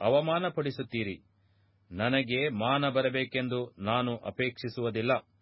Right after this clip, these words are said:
ನನಗೆ ಮಾನ ಬರಬೇಕೆಂದು ಅಪೇಕ್ಷಿಸುವವನು ಒಬ್ಬನಿದ್ದಾನೆ, ಆತನೇ ನ್ಯಾಯ ತೀರಿಸುವವನು. ನಿಮಗೆ ನಿಜ ನಿಜವಾಗಿ ಹೇಳುತ್ತೇನೆ, ಯಾವನಾದರೂ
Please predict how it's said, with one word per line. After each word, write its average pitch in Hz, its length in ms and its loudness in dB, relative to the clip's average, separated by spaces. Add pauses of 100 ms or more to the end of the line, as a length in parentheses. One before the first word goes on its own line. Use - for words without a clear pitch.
(500)
ನನಗೆ 127 600 0
ಮಾನ 127 360 0
ಬರಬೇಕೆಂದು 127 720 0
ಅಪೇಕ್ಷಿಸುವವನು 135 1200 -2 (100)
ಒಬ್ಬನಿದ್ದಾನೆ, 117 760 2 (880)
ಆತನೇ 147 680 2 (400)
ನ್ಯಾಯ 147 520 2
ತೀರಿಸುವವನು. 135 880 0 (880)
ನಿಮಗೆ 151 540 4 (360)
ನಿಜ 143 300 2
ನಿಜವಾಗಿ 165 720 4
ಹೇಳುತ್ತೇನೆ, 147 720 2 (460)
ಯಾವನಾದರೂ 165 1040 4